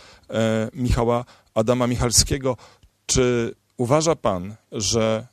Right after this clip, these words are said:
ta fala migracyjna z Ukrainy może w jakiś sposób zatrzymać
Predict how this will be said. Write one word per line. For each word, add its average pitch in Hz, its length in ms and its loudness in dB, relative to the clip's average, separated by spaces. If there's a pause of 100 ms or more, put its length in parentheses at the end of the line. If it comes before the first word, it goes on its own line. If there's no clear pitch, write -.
(180)
ta 117 420 0
fala 113 580 -2 (280)
migracyjna 117 640 0
z - 80 -4
Ukrainy 107 720 -2
może 139 500 2
w 135 40 -6
jakiś 135 380 -4
sposób - 720 -2 (500)
zatrzymać 120 1000 -2